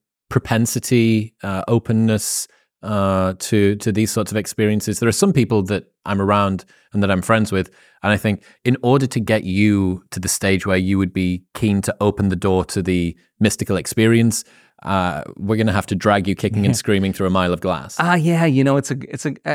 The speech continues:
Speaker 2: I think when people are ready, they're ready, you know, and people meet information on their own level, you know, and, and I think that's great. I think everybody's on the journey back to source, you know, and, uh, you gotta, you gotta forget that you're source to have the experience of something other than it, you know, and I, I think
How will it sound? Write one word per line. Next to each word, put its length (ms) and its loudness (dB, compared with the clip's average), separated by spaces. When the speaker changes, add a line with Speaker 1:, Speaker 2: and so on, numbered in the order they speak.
Speaker 2:
I 60 -2
think 220 -2
when 100 0
people 240 -2
are 60 4
ready, 260 2
they're 140 0
ready, 580 -4
you 160 0
know, 140 2
and 260 -2
people 220 -2
meet 180 2
information 680 0
on 160 -2
their 160 -2
own 180 0
level, 480 -2
you 140 -6
know, 160 -2
and, 160 -2
and 180 2
I 60 4
think 220 0
that's 200 2
great. 360 0
I 40 0
think 300 -2
everybody's 480 0
on 140 2
the 80 0
journey 300 2
back 200 0
to 80 -6
source, 480 -8
you 100 -2
know, 300 -2
and, 480 2
uh, 440 0
you 180 -2
gotta, 300 2
you 100 -6
gotta 260 0
forget 500 0
that 160 0
you're 100 -2
source 500 0
to 120 -4
have 200 0
the 100 0
experience 480 -4
of 100 -12
something 340 -2
other 240 0
than 180 -2
it, 100 -6
you 100 -2
know, 160 2
and 100 4
I, 200 0
I 100 -4
think 300 -2